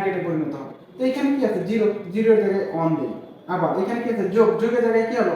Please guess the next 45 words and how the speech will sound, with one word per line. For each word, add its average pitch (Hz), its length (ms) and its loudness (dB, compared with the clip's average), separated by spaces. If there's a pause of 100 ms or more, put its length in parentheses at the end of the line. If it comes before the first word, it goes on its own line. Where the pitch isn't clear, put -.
or 208 120 6
গেট 220 160 0
আছে, 214 200 -4
and 208 160 2
গেট 208 180 4
হবে। 180 160 -4 (380)
আচ্ছা, 151 160 -8 (120)
গুণ 185 220 0
চিহ্ন। 131 180 -4 (320)
তারপর 208 280 2
আবার 240 220 2
জিরো 233 180 0
আছে, 185 180 0
জিরো 220 160 2
এর 220 80 2
জায়গায় 214 220 2
কি 226 120 0
হবে? 220 160 0 (300)
ওয়ান 175 160 2 (100)
হবে। - 180 -6 (360)
এই 240 140 -6
কলাম। - 260 2 (300)
এখন 269 240 2 (380)
এই 214 80 2 (120)
গুণের 269 340 4
স্বতঃসিদ্ধ, 269 560 -2 (540)
তোমার 202 260 0
গুণের 262 260 4
স্বতঃসিদ্ধ 262 400 -2 (400)
ওয়ান - 260 4
এবং 262 180 4
ওয়ান 226 140 6 (100)
গুণ 240 120 2 (100)
করলে 226 180 6 (100)
কি 220 140 2
হয়? 139 180 -4 (180)
ওয়ান 196 260 4
হয় 202 180 -2
না? 208 60 -6 (420)
এই 170 100 2
দেখো 151 220 -4
ওয়ান। 311 140 0 (300)
তার 240 180 4
মানে 277 160 6 (500)
এখানে 254 200 2